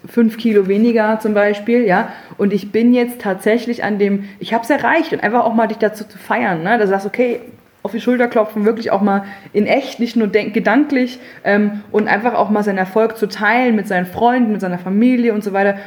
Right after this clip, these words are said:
Ich finde, das ist auch wichtig, dass man, das machen wir viel zu selten, dass wir unsere Ziele feiern, wenn wir sie erreicht haben.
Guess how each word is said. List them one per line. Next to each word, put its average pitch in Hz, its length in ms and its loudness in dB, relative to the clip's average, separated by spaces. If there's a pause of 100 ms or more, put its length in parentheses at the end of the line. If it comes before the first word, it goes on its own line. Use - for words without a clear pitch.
(120)
Ich 190 100 -10
finde, 233 180 2
das 196 80 0
ist - 80 -6
auch 160 220 -2
wichtig, 170 220 -2
dass 170 160 -4
man, 180 160 0
das 180 100 0
machen 226 240 2
wir 214 80 0
viel 233 140 -2
zu 214 100 -8
selten, 202 360 0
dass 170 120 -2
wir 180 80 -4
unsere 190 220 -6
Ziele 202 240 0
feiern, 190 400 0
wenn 165 100 2
wir 165 120 0
sie 160 100 0
erreicht 147 380 -6
haben. - 160 -8